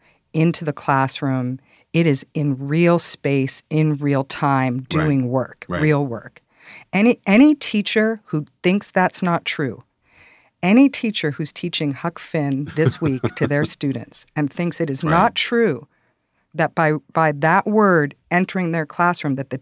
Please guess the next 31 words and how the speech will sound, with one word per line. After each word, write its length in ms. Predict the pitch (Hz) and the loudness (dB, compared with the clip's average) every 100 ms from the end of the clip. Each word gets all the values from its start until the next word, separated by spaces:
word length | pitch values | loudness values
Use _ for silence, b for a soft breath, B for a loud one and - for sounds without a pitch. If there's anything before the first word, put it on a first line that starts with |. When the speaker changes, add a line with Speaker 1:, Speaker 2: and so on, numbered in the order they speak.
| - | -8
Speaker 1:
tenor 500 | - 214 233 240 240 B B | -2 0 2 -2 -6 B B
of 100 | 151 | -8
the 80 | 139 | -6
classroom 480 | - 170 170 - 160 | -2 0 0 -2 -6
has 140 | 147 | -6
changed 480 | - 170 143 123 - B B | -4 -2 -2 -4 -10 B B
is 160 | 147 - _ | -10 -10 _
absolutely 500 | 156 170 - 185 160 | -2 -2 -2 -4 -2
Speaker 2:
Mm-hmm. 60 | 151 | -4
Speaker 1:
mistaken. 600 | 143 - 143 139 - - | -4 -6 -6 -6 -12 -8
I 140 | - 190 | -2 -2
have 180 | 220 247 | 0 -2
a 80 | |
student 540 | 208 - 180 156 143 139 B B B B | -4 -6 -4 -2 -4 -6 B B B B
who 160 | 180 | -2
wrote 180 | 165 160 | 2 2
a 20 | |
blog 360 | 147 151 156 160 | 2 0 0 0
post 280 | - 147 - | -6 -8 -6
for 120 | - | -4
me. 360 | 139 139 139 - _ _ - | -4 -2 -4 -8 _ _ -12
I 100 | 160 | -10
taught 260 | - 175 | -2 0
a 40 | 151 | 0
course 380 | - 175 151 - | -2 -4 -2 -2
last 240 | 151 139 | -4 -4
semester, 380 | 156 151 - 139 | -4 -4 -4 -6
History 340 | 147 139 156 | -4 -6 -4
of 80 | 139 | -4
the 140 | 143 | -4
N-Word. 560 | 143 151 151 139 135 156 | -4 -2 -2 -4 -8 -14